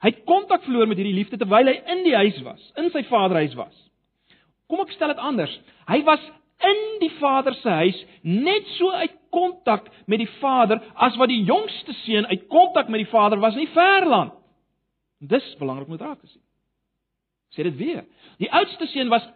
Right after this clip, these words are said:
in die Vader se huis net so uit kontak met die Vader se liefde as wat die jongste seun in die ver land uit kontak met die Vader se liefde was. Hierdie seun was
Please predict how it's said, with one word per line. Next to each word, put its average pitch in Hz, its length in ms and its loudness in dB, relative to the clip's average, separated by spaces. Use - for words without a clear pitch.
in 392 220 -2
die 381 160 -4
Vader 226 340 2
se 226 80 -2
huis 196 220 2
net 320 460 0
so 381 100 2
uit 339 240 -2
kontak 359 480 2
met 240 80 -2
die 226 100 -6
Vader 254 300 2
se 220 100 2
liefde 214 440 2
as 226 160 2
wat 240 80 2
die 226 140 0
jongste 330 480 -2
seun 220 180 -2
in 208 80 -2
die 202 80 -6
ver 226 240 2
land 208 300 2
uit 185 160 -8
kontak 180 400 -6
met 156 140 -6
die 147 80 -12
Vader 139 260 -6
se 127 100 -18
liefde 117 280 -16
was. - 180 -20
Hierdie 277 240 -6
seun 254 240 -4
was 185 140 -2